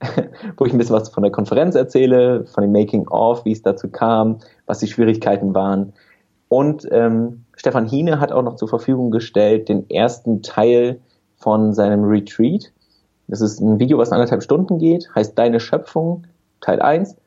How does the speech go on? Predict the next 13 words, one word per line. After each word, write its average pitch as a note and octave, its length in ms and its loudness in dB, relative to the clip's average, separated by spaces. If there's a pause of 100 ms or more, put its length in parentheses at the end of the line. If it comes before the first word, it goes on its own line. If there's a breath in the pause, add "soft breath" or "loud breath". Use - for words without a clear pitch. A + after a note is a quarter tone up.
(260)
Und A#2 380 -4
das A#2+ 140 0
ist - 140 -2
auch E3 60 0
nochmal D#3+ 200 0
kostenlos C#3+ 480 -2
mit A#2+ 160 -6
drin B2 140 -4
als A2+ 220 -4
kleines, A2 360 -4 (100)
ähm, G#2+ 360 2
Goodie. C3+ 420 0 (560)
Und A2 460 2